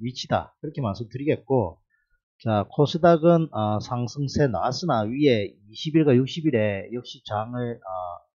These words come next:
강하게 돌파하지 못하는 그런 상황입니다. 여기 보시면, 아, 이천사백오십육을 찍고 반등 시도는 오긴 했으나, 아, 더 밀려버리면, 아, 이천사백사십삼도 있고 이천사백이십팔도 있고,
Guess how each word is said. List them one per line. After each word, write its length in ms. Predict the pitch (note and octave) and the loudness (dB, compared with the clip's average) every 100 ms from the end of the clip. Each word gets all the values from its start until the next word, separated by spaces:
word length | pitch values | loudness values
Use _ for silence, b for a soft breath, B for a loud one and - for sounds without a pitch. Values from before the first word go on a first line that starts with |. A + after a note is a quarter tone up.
| _ | _
강하게 340 | - G2 B2+ | -12 -6 -2
돌파하지 440 | D3+ D3 D3 B2 A#2 | 2 2 2 0 -4
못하는 440 | G2 - A2+ G#2 - | -8 -6 -6 -6 -4
그런 360 | D3+ B2+ G2 D#2+ _ | -4 -4 -8 -12 _
상황입니다. 600 | - A2 G#2+ F#2 E2 D#2+ - _ b b b - | -12 -8 -8 -10 -12 -14 -18 _ b b b -2
여기 180 | D#3+ D#3+ | 2 6
보시면, 520 | D#3+ F3 E3 D#3+ D3 | 6 6 4 4 2
아, 360 | A2+ G#2+ G#2+ G#2+ _ _ _ _ _ _ _ _ _ _ - _ b b - | -2 0 0 -4 _ _ _ _ _ _ _ _ _ _ -20 _ b b -4
이천사백오십육을 1400 | B2+ C3 - E3+ D#3 C3 C3 D#3 B2 D#3 D3+ E3 F3 E3 | 0 2 6 6 8 6 8 8 8 6 2 4 6 4
찍고 260 | F3+ - | 0 2
반등 320 | C#3 G#2+ A2+ | 2 2 0
시도는 340 | D3 - D3 A#2 | -2 -2 -2 0
오긴 220 | A#2+ C#3+ | -2 -4
했으나, 540 | D3+ - A2+ F2+ F2+ _ _ B B - | -6 -4 -8 -8 -10 _ _ B B -4
아, 240 | G2 G2 | -4 0
더 140 | A2 | 0
밀려버리면, 680 | A2+ C3 F3 E3 D3 A#2 A2+ F#2+ | 2 4 4 4 2 0 -2 -2
아, 400 | G2+ G2 G2 F#2+ | -4 -2 -4 -6
이천사백사십삼도 1200 | F#2+ - B2 G2+ G#2+ - - - C#3+ D#3+ D#3+ A#2+ | -6 -4 -2 2 2 2 -6 -8 -4 -2 -2 -4
있고 280 | - F#2+ F#2+ | -6 -6 -6
이천사백이십팔도 1300 | F2 B2+ B2 A2 G#2 G#2 C3+ - _ - - - E3 F#3 | -6 -6 -4 -2 -2 0 -2 -2 _ -10 0 0 2 -2
있고, 200 | - | -4